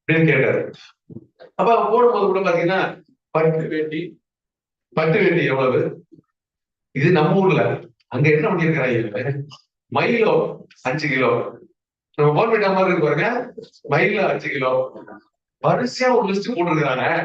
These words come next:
அவங்க போட்டிருக்கிற லிஸ்ட் மட்டும் நம்ம ஊர் கணக்குக்கு ஐம்பதாயிரம் ரூபாய்க்கு மேல இருக்கும். அந்த பொண்ணு வந்து அந்த,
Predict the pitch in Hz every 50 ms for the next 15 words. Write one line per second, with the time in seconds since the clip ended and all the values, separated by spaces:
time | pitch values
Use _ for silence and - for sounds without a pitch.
0 | - - _ _ _ - 151 151 160 160 160 - 233 262 277 285 269 247 226 226
1 | 226 208 180 175 185 196 - - 240 233 - 196 196 - 254 240 - 165 170 -
2 | 233 233 240 240 240 240 247 240 196 190 190 190 196 202 214 226 202 175 196 208
3 | 202 185 175 170 165 156 - - - 160 160 151 143 139 123 117 - - _ _
4 | _ _ _ _ _ _ _ _ _ _ _ _ _ _ _ _ _ _ - 165
5 | 175 180 175 175 170 170 165 160 156 151 151 151 151 220 254 - 294 - 214 190
6 | 190 240 254 - -